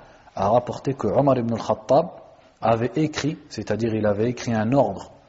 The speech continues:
à certains de ses, de ses, de ses umaras, certains de ses gouverneurs, de tuer tout sorcier et toute sorcière.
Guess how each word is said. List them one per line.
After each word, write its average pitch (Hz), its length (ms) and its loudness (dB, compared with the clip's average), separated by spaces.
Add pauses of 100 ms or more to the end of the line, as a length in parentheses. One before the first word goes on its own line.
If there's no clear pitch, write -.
(380)
à 110 260 0
certains - 380 -4
de 107 100 -4
ses, 101 340 -4 (320)
de 101 60 -10
ses, 104 320 -8 (120)
de 101 120 -8
ses - 240 -10
umaras, 107 540 0 (300)
certains 104 340 -6
de 98 80 -6
ses 95 160 -8
gouverneurs, 101 560 -4 (380)
de 110 160 -2
tuer 123 340 0
tout - 180 -6
sorcier - 540 -6
et 110 40 -2
toute - 220 -10
sorcière. - 460 -12